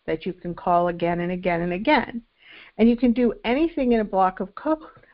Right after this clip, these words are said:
that you've been doing in the global scope, including ifs, whiles, fors, all of that. So, um,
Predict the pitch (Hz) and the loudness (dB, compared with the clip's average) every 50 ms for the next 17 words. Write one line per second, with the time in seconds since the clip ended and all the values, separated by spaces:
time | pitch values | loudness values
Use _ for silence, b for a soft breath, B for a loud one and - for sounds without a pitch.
0 | b b - 214 208 - - 214 220 202 208 208 208 208 202 220 208 202 202 202 | b b 2 2 2 2 2 0 -2 -2 -2 -2 -2 0 2 2 2 2 2 0
1 | 196 196 196 185 - 190 190 185 185 185 180 - - - - 165 - - - _ | -2 -4 -4 -4 -2 0 0 0 0 -4 -8 -10 -8 -6 -4 -4 -4 -4 -10 _
2 | - - _ _ _ _ _ _ _ _ _ _ _ - 175 170 - - 175 165 | -20 -20 _ _ _ _ _ _ _ _ _ _ _ -8 -8 -6 -2 0 0 0
3 | 180 156 156 - - 269 277 269 254 - - _ - - - 220 214 220 220 220 | 0 -2 -4 2 4 6 6 6 2 -2 -16 _ -20 -10 -4 0 2 2 2 2
4 | 220 214 214 214 _ - 208 190 185 190 185 180 180 - - _ _ - 190 180 | 0 0 -2 -6 _ -6 -4 -2 0 0 0 0 -2 -4 -14 _ _ -4 -2 0
5 | 175 170 156 156 160 165 - - - - - - _ _ b b b b b b | 0 0 0 -2 -4 -6 -6 -6 -6 -6 -8 -12 _ _ b b b b b b
6 | b b b b b b _ _ _ _ _ _ _ _ _ _ _ _ _ _ | b b b b b b _ _ _ _ _ _ _ _ _ _ _ _ _ _
7 | _ _ _ _ _ _ _ _ _ _ _ _ _ - - - _ _ _ _ | _ _ _ _ _ _ _ _ _ _ _ _ _ -14 -14 -14 _ _ _ _
8 | _ _ _ _ _ _ _ _ - 277 262 233 196 170 - - 202 - _ _ | _ _ _ _ _ _ _ _ 4 6 8 8 6 4 0 -4 -14 -18 _ _
9 | _ _ _ _ _ _ _ _ _ _ _ _ _ _ _ _ _ _ _ _ | _ _ _ _ _ _ _ _ _ _ _ _ _ _ _ _ _ _ _ _
10 | _ _ _ _ _ _ - 214 208 208 208 202 196 196 202 196 - | _ _ _ _ _ _ -2 2 2 4 4 2 2 0 -2 -6 -12